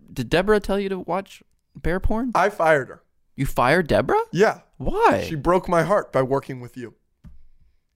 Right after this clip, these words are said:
Speaker 1: I can't, I can't get
Speaker 2: I've hired a new therapist.
Speaker 1: I can't get help from therapists?
Speaker 2: No.
Speaker 1: You want my mental health to be shot?
Speaker 2: I want your mental health to decline slowly.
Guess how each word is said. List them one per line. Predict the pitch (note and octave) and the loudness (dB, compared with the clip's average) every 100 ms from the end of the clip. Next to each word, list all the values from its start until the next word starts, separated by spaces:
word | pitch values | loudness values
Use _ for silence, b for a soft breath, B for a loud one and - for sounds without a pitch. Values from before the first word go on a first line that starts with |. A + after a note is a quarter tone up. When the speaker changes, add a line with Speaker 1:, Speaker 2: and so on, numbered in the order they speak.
| _ - | _ -4
Speaker 1:
I | E3 | -4
can't, | - G3 - - | -2 -4 -4 0
I | E3 | 0
can't | F3 G3+ F3+ | 0 -6 -4
get | F3+ F3+ | 0 2
Speaker 2:
I've | F#3+ | 2
hired | G#3 G#3+ F3+ | 4 4 2
a | |
new | F3 G#3+ | -2 -4
therapist. | G#3 C3 A#2+ - - - - | -6 -8 -10 -14 -20 -20 -4
Speaker 1:
I | D3+ | -2
can't | D3+ A3 - | 0 -2 0
get | E3 | 0
help | E3 F#3 - | 0 -4 -6
from | E3+ | -10
therapists? | E3+ F3 - G3+ - - _ _ _ _ _ - | -8 -8 -8 -10 -12 -20 _ _ _ _ _ -16
Speaker 2:
No. | C#3+ C3+ G#2+ | -12 -12 -10
Speaker 1:
You | D#3 D#3 | -2 0
want | C#3+ A#2 - | 0 -4 -2
my | B2 B2 | 0 2
mental | B2 A#2+ A#2 | 2 0 -2
health | G#2+ - - | -4 -10 -12
to | G#2+ | -8
be | G2+ | -6
shot? | - A2+ - - | -2 0 0 -4
Speaker 2:
I | C#3 | -2
want | D#3+ F#3 | 2 2
your | D#3 | 2
mental | D#3 D3+ C3+ | -2 -4 -8
health | B2 C3+ - | -8 -14 -14
to | C#3 | -16
decline | A2+ - - C#3+ C#3+ C3 B2 A2+ | -14 -18 -6 -2 -2 -4 -12 -20
slowly. | - - - C3+ C3 C3+ G#2+ | -20 -20 -12 -8 -8 -10 -16